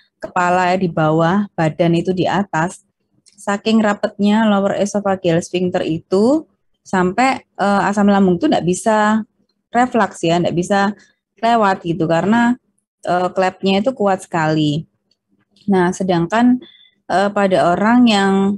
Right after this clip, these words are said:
lower esophageal sphincternya ini ada keluhan atau gangguan, maka bisa jadi ada, eh, apa namanya, asam lambung yang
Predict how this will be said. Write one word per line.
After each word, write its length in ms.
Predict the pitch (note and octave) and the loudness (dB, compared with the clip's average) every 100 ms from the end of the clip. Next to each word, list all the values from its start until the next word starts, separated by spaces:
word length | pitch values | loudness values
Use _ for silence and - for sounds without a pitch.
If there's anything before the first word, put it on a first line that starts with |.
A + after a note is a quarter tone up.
| - _ _ _ | -6 _ _ _
lower 320 | F#3+ G3 G3+ | -4 0 2
esophageal 680 | D3 G#3 G#3+ G3+ F#3+ F#3 E3+ | 0 -2 -2 -2 0 0 0
sphincternya 600 | F3 G3 F#3+ F#3 F3+ F3+ | -2 -6 -4 -4 -2 -2
ini 240 | F3 F#3 | -2 -2
ada 280 | F3+ F#3 E3 | -2 -2 -4
keluhan 400 | D#3+ A3+ A#3+ G#3 | -2 -2 0 0
atau 240 | G3 F3+ F#3+ | -2 -4 -2
gangguan, 720 | F3+ E3 E3+ A#3 G3+ G3 G#3 _ - _ _ - | 0 0 0 0 0 0 -2 _ -20 _ _ -4
maka 560 | F3+ F3+ B3 B3+ C4+ - _ _ _ _ | -4 -2 0 0 -2 -6 _ _ _ _
bisa 240 | G3+ F#3+ G3 | -4 0 -2
jadi 440 | F#3 E3+ E3 B3+ | 2 -2 0 -4
ada, 840 | - F#3 F#3+ _ F#3 G3+ A#3+ C#4 C#4 _ _ _ | -2 -4 -4 _ 0 2 2 0 -4 _ _ _
eh, 720 | G3 G3 G3 G3 G3 G3 G3+ G#3 _ _ _ _ _ _ _ _ _ _ | -4 0 0 0 0 0 0 -2 _ _ _ _ _ _ _ _ _ _
apa 220 | - G#3+ B3 | -12 -2 2
namanya, 640 | A#3 A3 G3+ G#3 A3+ B3+ B3+ _ _ _ _ _ _ _ _ _ _ - _ _ _ _ _ _ | 2 2 2 4 4 2 0 _ _ _ _ _ _ _ _ _ _ -20 _ _ _ _ _ _
asam 360 | G3+ G#3 A3 G#3 | -4 -2 2 4
lambung 420 | G#3 G#3 G3+ B3+ | 4 4 4 4
yang 240 | A#3+ A3 | 4 4